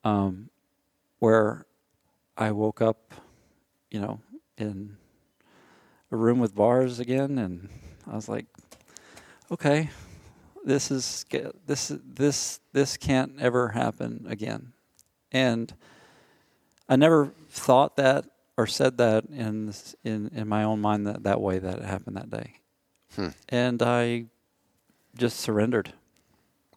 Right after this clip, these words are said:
Speaker 2: Yeah,
Speaker 1: I mean,
Speaker 2: big
Speaker 1: I
Speaker 2: word.
Speaker 1: just surrendered. And I said, "That, that is, that's no longer an option anymore."
Speaker 2: Yeah.
Speaker 1: You know, that, that answer to your problems is no longer an option anymore.
Speaker 2: Mm-hmm.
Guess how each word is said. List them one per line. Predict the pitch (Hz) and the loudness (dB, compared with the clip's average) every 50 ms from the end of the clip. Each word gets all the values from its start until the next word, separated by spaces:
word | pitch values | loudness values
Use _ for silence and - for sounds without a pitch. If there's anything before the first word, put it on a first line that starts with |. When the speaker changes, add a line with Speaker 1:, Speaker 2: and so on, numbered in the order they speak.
| _ _ | _ _
Speaker 2:
Yeah, | - - - - | -2 0 2 4
Speaker 1:
I | 202 | 6
mean, | 196 165 156 147 123 - - - | 6 6 6 4 2 -2 -6 -6
Speaker 2:
big | - 78 - - | -6 -6 -4 -4
Speaker 1:
I | 160 - - | 2 6 6
Speaker 2:
word. | 143 127 | 6 8
Speaker 1:
just | - 170 151 - - | 6 4 4 4 2
surrendered. | - 143 131 143 151 147 | 0 4 6 6 6 6
And | 156 147 | 6 6
I | 143 | 6
said, | 135 - - 139 - | 4 4 2 4 6
"That, | 143 139 156 165 - | 8 6 6 6 6
that | 143 151 156 | 6 6 6
is, | 147 143 117 | 4 -2 -2
that's | 123 143 135 143 156 - - - | 4 6 8 8 6 4 2 2
no | 160 160 160 | 2 4 6
longer | 151 139 143 147 151 147 143 143 | 6 6 6 6 4 4 4 4
an | 135 131 | 4 4
option | 131 143 147 - - - 120 104 92 92 113 - _ - - _ _ _ _ _ | 4 2 2 0 0 -2 -2 -4 -4 -12 -14 -18 _ -20 -20 _ _ _ _ _
anymore." | 127 117 123 127 127 123 120 110 - 113 - _ - | 0 2 4 4 4 4 4 2 0 -4 -14 _ -12
Speaker 2:
Yeah. | - 80 78 73 71 _ | -10 -8 -8 -8 -10 _
Speaker 1:
You | - 127 | -2 2
know, | 120 123 | 2 4
that, | 113 117 123 131 139 - - - - _ _ _ - _ _ | 6 6 6 6 6 2 -2 -20 -20 _ _ _ -20 _ _
that | 127 127 139 143 _ - _ - _ _ _ _ _ - | 4 4 4 4 _ -6 _ -20 _ _ _ _ _ -4
answer | - 131 131 135 - - 127 120 | 0 2 2 2 2 2 0 0
to | 113 - - 123 123 | 0 0 0 2 2
your | 117 117 117 | 2 0 -2
problems | - - 127 113 110 107 110 104 104 104 | 0 4 6 6 6 6 4 -2 -4 -6
is | 107 - | -4 0
no | 107 107 107 | 2 2 4
longer | 107 101 104 101 101 104 | 4 4 2 2 0 -2
an | 104 104 | -4 -4
option | - 104 98 - - - - - | -2 -2 -2 -2 -2 -10 -10 -10
anymore. | - - - - - - - - - | -12 -12 -12 -12 -12 -12 -14 -14 -12
Speaker 2:
Mm-hmm. | - 76 76 76 | -12 -10 -10 -10